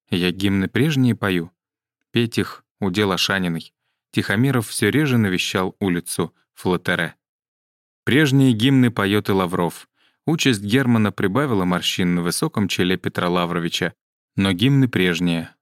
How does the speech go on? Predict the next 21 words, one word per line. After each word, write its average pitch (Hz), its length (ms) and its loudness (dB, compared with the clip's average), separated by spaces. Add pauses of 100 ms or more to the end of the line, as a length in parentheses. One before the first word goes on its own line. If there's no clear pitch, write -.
(120)
книжные, 104 580 2
вперемешку, 98 720 -2
пыльные, 98 600 -2
цитованные, 95 760 -2 (260)
непрожёванные, 104 1080 0 (280)
и 107 80 2
вечные 135 460 4
проекты, 113 560 0
замыслы, 107 640 -2 (100)
переписка. 110 680 -2 (480)
Тихомиров 135 500 0
всё - 200 0
реже 147 280 2
навещал 117 580 2
старую, 127 560 -2 (240)
типично 120 460 -2
парижскую, 98 720 -2
в 87 100 -10
грохоте 101 520 -2
тележных 90 500 0
колёс, 98 460 -2